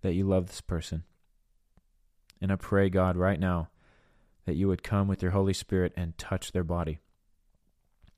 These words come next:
I command every sickness, every limitation, and every bit of pain to leave now in Jesus' name.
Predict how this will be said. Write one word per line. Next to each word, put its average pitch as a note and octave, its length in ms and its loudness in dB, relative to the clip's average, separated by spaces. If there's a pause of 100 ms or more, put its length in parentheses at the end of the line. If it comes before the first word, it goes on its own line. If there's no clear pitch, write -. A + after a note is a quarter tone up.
(300)
I G2 60 -8
command G2 320 0
every F2 200 0
sickness, - 640 -2 (360)
every G2 220 0
limitation, F#2+ 840 0
and F#2 240 -4
every F#2+ 260 0
bit G2+ 160 0
of G2 140 -2
pain F2+ 320 -2 (840)
to F#2 140 -2
leave E2+ 580 0 (120)
now E2 440 -2
in D#2+ 140 -4
Jesus' E2+ 460 -4
name. D#2+ 240 -4